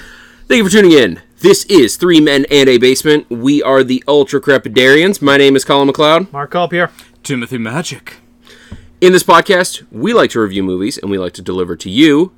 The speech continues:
Speaker 1: the listener, an average schmuck's opinion about the hidden gems in the wide world of cinema. In this show, so we try to target movies that are not absolute blockbuster smashes, ones that are not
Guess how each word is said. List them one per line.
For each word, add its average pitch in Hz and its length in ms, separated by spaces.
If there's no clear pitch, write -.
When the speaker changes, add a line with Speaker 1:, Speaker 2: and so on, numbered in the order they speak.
Speaker 1:
the 113 140
listener, 123 640
an 117 80
average 117 320
schmuck's 135 240
opinion 143 360
about 139 240
the 147 60
hidden 143 260
gems 139 320
in 143 100
the 139 60
wide 139 280
world 139 260
of 135 60
cinema. 185 420
In - 100
this 302 140
show, 233 420
so - 120
we 170 60
try - 220
to 240 80
target 208 320
movies 180 400
that 143 160
are 139 80
not 151 300
absolute 139 520
blockbuster 127 500
smashes, 110 760
ones 131 260
that 127 100
are 113 80
not 113 520